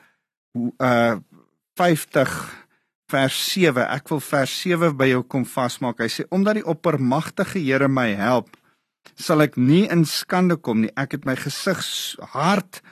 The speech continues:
soos vuurklip gemaak." Ek het my, uh, uh, in die Engels staan daar,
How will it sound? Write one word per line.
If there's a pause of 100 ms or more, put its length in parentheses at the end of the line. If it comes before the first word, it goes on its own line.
(300)
soos
vuurklip (760)
gemaak." (340)
Ek
het
my, (560)
uh,
uh,
in
die
Engels
staan
daar,